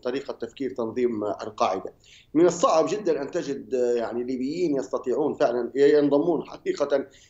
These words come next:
إلى هذا التنظيم، وهذا شاهدناه يعني أمامنا. كانوا أقلية الليبيين، يعني ربما لا يتجاوزون العشرين في المية وممكن أقل من هذا بكثير. يعني في أسوأ التقديرات كان ممكن أن يصل عدد الليبيين في هذا التنظيم إلى عشرين في المية، ولا أعتقد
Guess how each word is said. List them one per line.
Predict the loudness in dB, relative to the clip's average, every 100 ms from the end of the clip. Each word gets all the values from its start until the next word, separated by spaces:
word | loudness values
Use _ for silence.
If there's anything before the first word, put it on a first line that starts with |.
| -4
إلى | 2 4
هذا | 4
التنظيم، | 0 -2 -4 -6 -8 -14 -4
وهذا | 2 2 2 2
شاهدناه | 2 0 0 -2 -2
يعني | -4 -6 -4
أمامنا. | -4 -4 -6 -10 _ _ _ 0
كانوا | 2 2
أقلية | 0 -2 -2 -2 -2
الليبيين، | -4 -4 -2 -2
يعني | -2 -4 -2
ربما | -2 -2 0
لا | 0
يتجاوزون | 0 -2 -2 -2 0 -2 -4
العشرين | -8 -6 -6
في | -4
المية | -2 2
وممكن | 2 2 0 -2 -4
أقل | -2 0 2
من | 2 0
هذا | 0
بكثير. | -2 -2 0 -2 -2 -10 _ 0
يعني | 2 2
في | 2 2
أسوأ | 2 0
التقديرات | 0 -2 -6 -2 0 0 -2 -12 _ _ _ -4
كان | -2
ممكن | 0 -2 -2
أن | 0
يصل | 0 0 -4 -2
عدد | 0 -2 -4
الليبيين | -6 -4 -4 -2
في | -2
هذا | -2
التنظيم | -6 -4 -2
إلى | -2
عشرين | -4 -4 -6
في | -4
المية، | 0 2
ولا | 4 4 2
أعتقد | 0 -6 -18